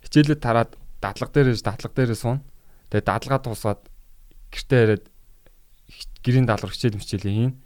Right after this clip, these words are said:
Тэгээ яг энэ процессыг одоо юу яадаг?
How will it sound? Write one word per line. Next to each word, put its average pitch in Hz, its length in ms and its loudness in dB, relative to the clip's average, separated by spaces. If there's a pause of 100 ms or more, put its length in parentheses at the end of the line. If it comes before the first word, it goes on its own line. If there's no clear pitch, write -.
(360)
Тэгээ 120 220 2
яг 160 80 0
энэ 143 180 4
процессыг - 760 -8
одоо 87 240 -10
юу 87 160 -8
яадаг? - 340 -18